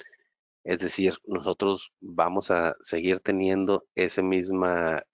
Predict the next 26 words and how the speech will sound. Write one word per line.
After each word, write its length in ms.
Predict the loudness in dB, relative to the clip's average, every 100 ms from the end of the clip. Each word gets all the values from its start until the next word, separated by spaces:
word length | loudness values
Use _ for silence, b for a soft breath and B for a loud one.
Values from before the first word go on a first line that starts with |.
| _
capacidad 520 | -2 -2 0 2 4
efectiva 580 | 2 -2 -2 -2 -2 -4 _ _ _ _ _ _ _ _
al 280 | -2 0 -2
utilizar, 720 | -2 -4 -4 0 2 2 -2 _
eh, 160 | -6 -2
como 280 | -4 -2 -4
respaldo 680 | -4 -2 0 2 2 2 0
la 100 | -2
parte 400 | -2 -2 -2 -10 -6
de, 480 | -2 0 0 -2 -6 _
de 140 | -6
Store 280 | -4 0 2
Once, 440 | 4 2 -2 -12 -20 b b b b _ _ _
sin 420 | -12 -2 2 4
ningún 240 | 4 2
problema. 380 | 2 2 2 0
Entonces, 280 | 0 0 0
eso 120 | 2
nos 180 | 2 4
da 80 | 4
una 120 | 2
ventaja 480 | 2 2 0 2 0
de 100 | 0
que 100 | -6
podemos 340 | -4 -4 -8
estar 380 | -6 0 0